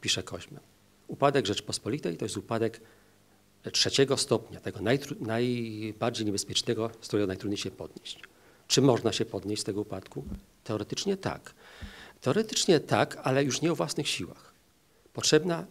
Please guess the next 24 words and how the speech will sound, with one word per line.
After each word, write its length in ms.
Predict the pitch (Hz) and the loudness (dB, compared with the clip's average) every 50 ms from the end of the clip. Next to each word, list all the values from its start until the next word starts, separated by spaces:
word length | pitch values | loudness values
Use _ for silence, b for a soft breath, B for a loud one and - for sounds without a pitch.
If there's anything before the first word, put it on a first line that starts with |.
| - - | -10 -2
jest 360 | - 120 135 - - - - | 2 2 2 2 0 -2 -2
pomoc 280 | - 113 113 123 113 92 | 0 2 4 4 2 2
zewnętrzna. 600 | 110 117 107 110 104 90 78 - - - - - - _ _ _ _ _ _ _ B B B B B B B B B B B | 2 2 2 2 2 2 0 -2 -2 -4 -6 -10 -20 _ _ _ _ _ _ _ B B B B B B B B B B B
A 60 | - | -2
kiedy 300 | - - 175 233 220 220 - - - - - - - | 0 2 2 2 2 0 -2 -8 -18 -20 -20 -20 -2
Koźmian 440 | - 156 170 180 180 170 156 156 - - - - _ _ _ _ | 0 2 2 4 4 4 2 2 0 -6 -18 -20 _ _ _ _
obserwuje 600 | - - - - 117 107 156 208 196 185 151 127 - - - - - - - - - - | -4 -2 0 0 0 -2 0 4 6 6 6 6 4 0 -10 -14 -14 -14 -14 -16 -10 -6
scenę, 360 | - - - 131 120 120 113 - - - - - - - 113 104 104 95 101 95 98 101 104 - 110 | -2 2 2 4 4 4 2 0 -4 -16 -18 -14 -10 -8 -8 -6 -6 -4 -4 -4 -4 -4 -6 -6 -8
y, 40 | |
sytuację 540 | 117 - - - - 110 113 110 - - 104 | -8 -8 -6 -4 -2 0 0 0 2 2 0
międzynarodową 640 | 104 110 92 104 107 - - 180 175 170 117 95 - B B B B | 2 2 2 2 4 6 6 6 8 8 6 6 4 B B B B
w 60 | - 117 | -4 0
Europie, 500 | 104 101 95 90 - - - 98 107 - B B B B B B B B | 0 2 0 0 -2 -4 -6 -6 -6 -8 B B B B B B B B
to 100 | - 151 | -6 -4
twierdzi 500 | - - 160 165 180 170 160 160 160 - - - - - | 0 2 4 4 4 2 0 -2 -2 -2 -6 -12 -12 -2
jasno 320 | - 113 120 123 - - 131 | 0 2 2 2 2 2 0
i 40 | 113 | 0
wyraźnie, 580 | 98 104 95 82 78 - - 107 104 117 143 - B B B B B B B B - | 0 -2 -6 -6 -8 -8 -8 -8 -6 -8 -8 -10 B B B B B B B B -4
że 360 | 131 120 139 151 156 160 - | 0 2 4 4 4 4 2
w 60 | - - | -2 0
przewidzieć 400 | - - 143 151 - 220 190 - | 0 0 2 2 2 0 2 2
się 100 | - 147 | 2 4
dającej 340 | 131 135 160 165 - 156 | 4 4 4 4 0 -2
przyszłości 640 | 151 - 139 - - 98 90 - - - - 135 156 | 0 2 2 2 2 0 -2 -2 -2 -2 -2 -4 -6